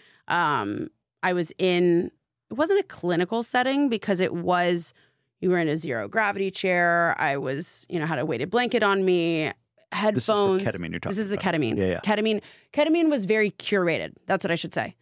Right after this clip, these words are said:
Speaker 2: Oh, that's a good
Speaker 1: Ketamine
Speaker 2: word.
Speaker 1: was a
Speaker 2: Yeah.
Speaker 1: very curated experience.
Speaker 2: Uh, mushrooms you've only done on your own, or are you doing that in more of a therapeutic sense?
Speaker 1: I haven't done them with a therapist.
Speaker 2: Uh,
Speaker 1: No.
Speaker 2: that's how I did 'em.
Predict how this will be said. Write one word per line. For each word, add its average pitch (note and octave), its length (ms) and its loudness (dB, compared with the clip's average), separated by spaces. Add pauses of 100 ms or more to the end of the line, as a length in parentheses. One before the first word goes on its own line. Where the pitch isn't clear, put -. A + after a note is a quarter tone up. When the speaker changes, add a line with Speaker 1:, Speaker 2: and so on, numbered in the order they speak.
Speaker 2:
Oh, C#3+ 120 -2
that's A3 200 2
a - 0 -
good C4+ 80 0
Speaker 1:
Ketamine D4+ 120 2
Speaker 2:
word. D4+ 60 4
Speaker 1:
was B3+ 120 0
a A#3+ 40 0
Speaker 2:
Yeah. A3+ 60 2
Speaker 1:
very G#3 180 2
curated A#3 600 0
experience. G3 960 0
Speaker 2:
Uh, - 40 -14
mushrooms C3+ 460 0
you've B2+ 120 0
only A#2+ 180 2
done A2+ 260 2
on A#2 200 2
your G#2+ 160 2
own, D#3 220 2
or C3+ 80 2
are A2 60 2
you A2 160 0
doing A2 220 0
that G#2+ 160 0
in G#2+ 60 -2
more G#2+ 120 2
of F#2+ 80 -2
a - 40 -2
therapeutic G2 480 -4
sense? - 260 -4
Speaker 1:
I A3+ 80 0
haven't A#3 400 -2
done G#3+ 200 2
them G#3 200 2
with F3+ 180 0
a E3 60 2
therapist. - 640 -8
Speaker 2:
Uh, F#2 80 -8
Speaker 1:
No. G2 100 0
Speaker 2:
that's F#2+ 140 -2
how G2 120 -4
I E2+ 120 -6
did - 200 -10
'em. - 120 -20